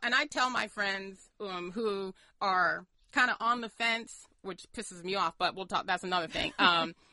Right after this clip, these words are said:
Speaker 1: is that voting, I tell 'em, voting isn't like marriage. It's like public transportation. You are not waiting for, quote unquote, the one. You're getting on the next available train. Even if that train isn't going straight to your destination, you just don't sit on the platform and complain that y-,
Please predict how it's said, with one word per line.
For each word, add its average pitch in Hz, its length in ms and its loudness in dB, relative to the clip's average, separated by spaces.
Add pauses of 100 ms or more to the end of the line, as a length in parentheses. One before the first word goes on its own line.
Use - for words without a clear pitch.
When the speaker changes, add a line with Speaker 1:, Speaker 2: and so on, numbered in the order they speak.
(120)
Speaker 1:
is 233 120 -2
that 214 320 0 (160)
voting, 359 480 2
I 277 120 -2
tell 285 200 -4
'em, 208 120 -10
voting 330 340 -6
isn't 302 240 -6
like 240 180 -4
marriage. 208 560 -6 (240)
It's 311 160 0
like 302 240 -6
public 294 320 -10
transportation. 254 920 -4 (280)
You 302 220 2
are 294 100 4
not 262 240 2
waiting 254 320 -6
for, 233 340 -8 (100)
quote 247 200 -4
unquote, 226 420 -4
the 175 320 0
one. 180 480 0 (180)
You're 359 180 -4
getting 277 380 -4
on 254 280 4
the 202 160 2
next 269 420 0
available 240 600 0
train. 190 420 -6 (120)
Even 370 280 -4
if 330 100 -2
that 294 220 2
train 277 260 -4
isn't 262 200 -4
going 240 220 0
straight 285 360 -6
to 285 100 -8
your 285 120 -4
destination, 294 600 -2
you 254 140 -6
just 339 160 -8
don't 233 160 -6
sit 254 160 -4
on 220 100 0
the 202 80 -6
platform 226 480 -2
and 180 100 -6
complain 233 520 -6
that 196 160 -4
y-, 180 100 -18